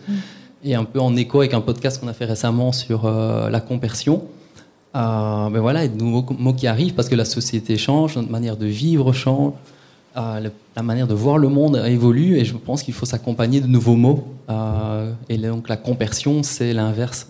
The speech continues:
Speaker 2: en quelque sorte de la jalousie. C'est-à-dire que on peut se focaliser sur comprendre et pourquoi la jalousie est là et, et ce que c'est, mais en même temps, ça nous dit pas, euh, ce qu'il pourrait avoir d'autre. Et ce qu'il pourrait avoir d'autre, entre autres, c'est la compersion.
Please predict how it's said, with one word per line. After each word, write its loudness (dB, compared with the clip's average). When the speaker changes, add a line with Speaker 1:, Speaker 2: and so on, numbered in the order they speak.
Speaker 2:
en -8
quelque -6
sorte 0
de -2
la 0
jalousie. -2
C'est-à-dire -6
que 0
on -10
peut 0
se -2
focaliser -2
sur -4
comprendre -2
et -8
pourquoi -2
la 0
jalousie -2
est 0
là 0
et, 0
et -2
ce -4
que -6
c'est, -2
mais 2
en 2
même 2
temps, 0
ça 0
nous 2
dit 0
pas, -2
euh, -4
ce -14
qu'il -2
pourrait 0
avoir 0
d'autre. -2
Et -2
ce -8
qu'il -8
pourrait -4
avoir -2
d'autre, -2
entre -2
autres, -2
c'est -6
la -4
compersion. -6